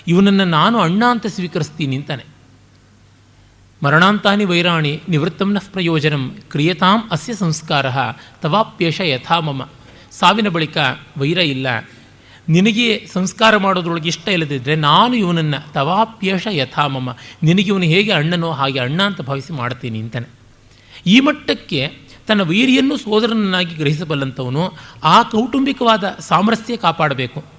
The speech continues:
ಯಾಕೆಂದರೆ ಮಂಡೋದರಿ ನೋಡ್ತಾ ಇರ್ತಾಳೆ, ಅವಳಿಗೆ ಬೇಸರ ಆಗೋದಿಲ್ವಾ? ಲಕ್ಷ್ಮಣ ಏನು ಹೀಗೆ ಮಾಡ್ದ ಅಂತ ಕುಂಭಕರ್ಣನ ಹೆಂಡತಿ ನೋಡ್ತಾ ಇರ್ತಾಳೆ.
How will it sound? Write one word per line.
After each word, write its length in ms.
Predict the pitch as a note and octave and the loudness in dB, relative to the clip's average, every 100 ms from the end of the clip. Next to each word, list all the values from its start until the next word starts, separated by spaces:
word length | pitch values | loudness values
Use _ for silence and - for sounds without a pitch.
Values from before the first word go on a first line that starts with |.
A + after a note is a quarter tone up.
| - - - | -20 -8 -4
ಯಾಕೆಂದರೆ 260 | C4 C4 | 0 2
ಮಂಡೋದರಿ 420 | A3 B3 D4 C#4 C4+ | 2 2 2 0 2
ನೋಡ್ತಾ 320 | C4+ C#4+ A#3+ | 2 2 2
ಇರ್ತಾಳೆ, 300 | G3 F#3+ D3 D3+ - - - - - | 4 2 0 -2 -16 -20 -20 -20 -2
ಅವಳಿಗೆ 220 | G3+ A3+ | 2 2
ಬೇಸರ 300 | F3 G#3+ A3 | 2 0 2
ಆಗೋದಿಲ್ವಾ? 580 | G3 D#3+ E3 D#3+ D3 D3 - - F#3+ | 2 2 -2 -2 -4 -8 -14 -10 -4
ಲಕ್ಷ್ಮಣ 300 | F#3+ F#3+ G#3 | -2 0 0
ಏನು 240 | F#3 F#3 | 2 2
ಹೀಗೆ 200 | E3+ E3+ | 2 2
ಮಾಡ್ದ 240 | E3 D#3+ D3+ | 2 0 -2
ಅಂತ 200 | C#3+ E3 | -4 -6
ಕುಂಭಕರ್ಣನ 580 | G#3+ G#3+ G#3+ G#3+ G3+ | -2 0 2 2 2
ಹೆಂಡತಿ 460 | F#3 G#3 - A3+ G#3 | 2 0 0 -2 0
ನೋಡ್ತಾ 320 | G3 G#3+ G#3+ | 0 0 2
ಇರ್ತಾಳೆ. 300 | D#3 - C#3 | 0 2 -2